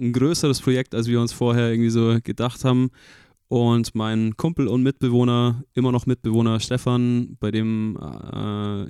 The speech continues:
im Elternhaus in Utting im Keller haben wir auch so ein kleines Studio und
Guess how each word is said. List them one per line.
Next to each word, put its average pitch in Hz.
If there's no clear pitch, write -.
im 104
Elternhaus 110
in 107
Utting 135
im 117
Keller 127
haben 120
wir 113
auch 117
so -
ein 117
kleines 113
Studio 117
und 104